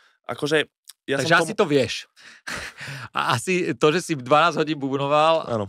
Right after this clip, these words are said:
Speaker 2: a venoval sa tomu, tak, eh, malo zmysel.
Speaker 1: Áno. Eh, šesťdesiat tisíc dolárov.
Speaker 2: Mhm.
Speaker 1: Plus ubytovanie, čiže, neviem, to vychádza na, akože, sto tisíc.
Speaker 2: Určite.
Speaker 1: Áno, určite,
Speaker 2: Lebo
Speaker 1: to je
Speaker 2: by-,
Speaker 1: zisté.
Speaker 2: ubytovanie v Amerike, bol som
Speaker 1: Veľmi,
Speaker 2: tam,
Speaker 1: to je
Speaker 2: není najlacnejšie.
Speaker 1: To je dosť,
Speaker 2: Aj
Speaker 1: akože,
Speaker 2: život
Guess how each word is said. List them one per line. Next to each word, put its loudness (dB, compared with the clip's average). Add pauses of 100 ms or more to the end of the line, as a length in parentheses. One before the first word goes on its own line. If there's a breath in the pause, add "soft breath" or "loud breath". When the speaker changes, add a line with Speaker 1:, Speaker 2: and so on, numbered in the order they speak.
Speaker 2:
a -12
venoval -2
sa -8
tomu, -8
tak, -6
eh, -6
malo -4
zmysel. -12
Speaker 1:
Áno. -6
Eh, 2 (180)
šesťdesiat -6
tisíc -12 (200)
dolárov. -8 (140)
Speaker 2:
Mhm. -16
Speaker 1:
Plus -4
ubytovanie, -4
čiže, -4
neviem, -6 (240)
to -14
vychádza -6
na, -4
akože, -12
sto -6
tisíc. -10
Speaker 2:
Určite. -8
Speaker 1:
Áno, -12
určite, -14
Speaker 2:
Lebo -8
Speaker 1:
to -6
je -8
Speaker 2:
by-, -4
Speaker 1:
zisté. -8
Speaker 2:
ubytovanie -2
v 2
Amerike, -2
bol 2
som -2
Speaker 1:
Veľmi, -4
Speaker 2:
tam, 2
Speaker 1:
to -6
je -12 (360 loud breath)
Speaker 2:
není -4
najlacnejšie. -2 (300)
Speaker 1:
To -20
je -10
dosť, -10
Speaker 2:
Aj -4
Speaker 1:
akože, -2
Speaker 2:
život -6